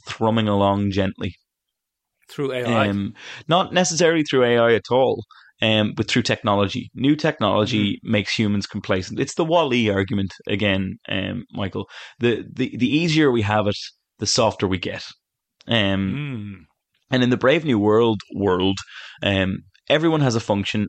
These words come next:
Speaker 1: everyone has a place. Um, you know, the baser instincts of humanity, the carnal instincts of humanity have been largely replaced by production line humans and embryos, and we know exactly what's gonna happen, and everything runs, you know,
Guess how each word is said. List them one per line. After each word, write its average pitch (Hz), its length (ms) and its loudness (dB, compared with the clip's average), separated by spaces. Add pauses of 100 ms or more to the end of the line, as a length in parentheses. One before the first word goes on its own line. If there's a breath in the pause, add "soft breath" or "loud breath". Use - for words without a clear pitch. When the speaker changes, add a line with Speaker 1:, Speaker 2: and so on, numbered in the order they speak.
Speaker 1:
everyone 147 340 0
has 101 160 2
a 90 40 -8 (120)
place. 98 320 0 (500 loud breath)
Um, 98 460 0 (140)
you - 180 -2
know, 104 320 0
the 110 180 -2
baser 127 380 2
instincts 107 460 -2
of 98 80 -6
humanity, 98 480 0
the 92 100 -4
carnal 117 460 2
instincts 98 420 -2
of 92 100 -10
humanity 98 380 0
have 95 140 -4
been 113 100 0 (120)
largely 127 200 2
replaced 104 460 0
by 101 120 0
production 113 440 -2
line 98 260 0 (400 loud breath)
humans 101 560 0
and 139 100 -8
embryos, 98 720 2
and 101 140 -6 (260 loud breath)
we 107 100 0
know 117 180 2
exactly 113 420 0
what's 110 160 2
gonna 107 180 -4
happen, 98 380 -4
and 95 160 -4
everything 117 380 0
runs, 101 520 0
you 107 60 -8
know, 95 220 -2